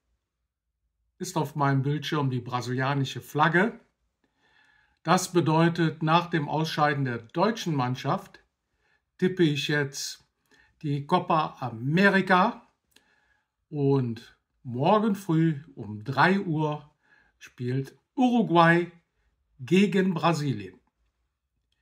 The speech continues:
In den U S A, das ist auch natürlich ein Klassiker vom südamerikanischen Fußball.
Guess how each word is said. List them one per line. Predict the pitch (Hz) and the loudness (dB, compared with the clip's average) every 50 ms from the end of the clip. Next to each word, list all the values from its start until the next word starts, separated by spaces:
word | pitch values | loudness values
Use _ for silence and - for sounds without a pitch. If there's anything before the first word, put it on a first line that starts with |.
| _ _ _ _ - | _ _ _ _ 0
In | 214 220 233 220 | 4 4 6 6
den | 220 196 190 202 - 180 | 6 6 4 4 2 2
U | 170 180 | 2 2
S | 170 147 - - | 2 2 0 -2
A, | - 156 151 165 202 226 - - _ _ _ _ _ _ _ _ _ _ _ _ _ _ _ _ _ _ _ _ _ _ _ _ _ _ - | 0 2 2 2 2 0 -4 -12 _ _ _ _ _ _ _ _ _ _ _ _ _ _ _ _ _ _ _ _ _ _ _ _ _ _ -2
das | - 170 170 160 | 0 0 2 2
ist | 202 202 - | 2 2 4
auch | 196 185 185 185 202 | 4 4 4 4 2
natürlich | 185 170 165 - 175 165 165 - - | -2 0 2 2 2 2 2 0 -2
ein | 147 135 139 | -4 -4 -6
Klassiker | - - 190 196 196 - 202 180 - 165 165 160 165 165 165 - - _ _ _ _ _ _ _ _ _ _ | -4 0 0 0 0 0 -2 -2 0 2 2 2 2 0 -2 -6 -12 _ _ _ _ _ _ _ _ _ _
vom | _ - - 135 127 120 117 - - - | _ -10 -6 -6 -6 -6 -8 -10 -12 -10
südamerikanischen | 220 170 139 135 175 247 262 262 - - - 170 160 160 156 143 147 143 139 - 156 151 147 139 131 - - 135 | -6 -4 0 2 4 4 4 2 0 -8 -4 -2 0 0 0 0 -2 -2 0 2 2 2 2 2 0 -4 -4 -8
Fußball. | 117 - - 151 135 139 - - - 139 147 208 262 | -8 -8 -6 -6 -6 -6 -6 -4 -2 0 0 0 -2